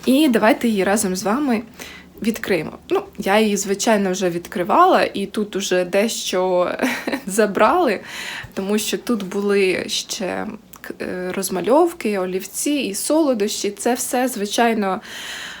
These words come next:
перше забралося і <laughs> нема його вже. Так. А все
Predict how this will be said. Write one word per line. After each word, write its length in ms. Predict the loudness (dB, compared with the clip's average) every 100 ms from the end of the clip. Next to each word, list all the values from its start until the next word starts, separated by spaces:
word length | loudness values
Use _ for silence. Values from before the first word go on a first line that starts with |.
| -18 -2
перше 560 | 8 8 8 4 0 0
забралося 840 | 2 2 4 4 4 4 2 0 0
і 220 | 4 6 6 0 -2
<laughs> 340 | -2 -2 -6 -2
нема 320 | 2 4 2
його 240 | 0 0
вже. 260 | 2 2 0 -6 -10 -2 0 2 0 -2 -4 -8
Так. 320 | -2 -2 -2 -14 -18 -12 -12 -12 -18 -16 -14 -16 -4
А 200 | 2 4 2 -2 -18 -20 -20 -20 -8
все 400 | -6 -2 -2